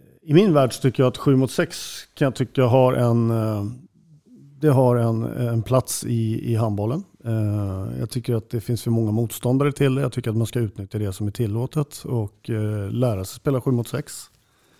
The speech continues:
Eh, däremot så det här med... Att ta ut må-, jag är lite motståndare till det här att man tar ut målvakten när man har fått en, en bestraffning. Eh, man kanske inte s-,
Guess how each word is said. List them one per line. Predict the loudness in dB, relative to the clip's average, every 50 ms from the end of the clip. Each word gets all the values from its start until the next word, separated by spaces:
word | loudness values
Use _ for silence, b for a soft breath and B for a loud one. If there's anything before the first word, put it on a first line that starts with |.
| _ _ _ _ _ _ _ _ _ _ _ _ 0
Eh, | 2 4 4 6 6 4 4 2 0 -6 -14 _ _ _ _ _ _ _
däremot | 2 4 6 8 8 6 4 4
så | 4 2
det | 2 6 6 6
här | 8 8 6
med... | 6 6 6 6 4 4 2 -2 -6 -12 _ _ _ _ _ _ _
Att | -4 -4 0
ta | 2 2
ut | 2 4 4
må-, | 4 4 4
jag | 4 6 6 8
är | 8
lite | 8 6 8 8
motståndare | 8 8 8 6 2 2 2 2 4
till | 4 4
det | 4
här | 4 2
att | 2
man | 0 -2 0
tar | 0 -2
ut | -2 2
målvakten | 2 2 4 4 4 4 4 2 2 2 0 2 2
när | 4 4
man | 4 4 2
har | 2
fått | 0 -2 -4 -2 0
en, | 0 0 0 0 -2
en | -2 -2 0
bestraffning. | 0 0 2 2 2 2 2 -4 -6 -8 -8 -8 -14 -16 -8 -4
Eh, | -2 0 0 0 0 0 -2 -2 -4 b b b b b b b b
man | -2 0 2
kanske | 4 2 2 2
inte | -2 -4 -4 -4 -4 -4
s-, | -4 -8 -12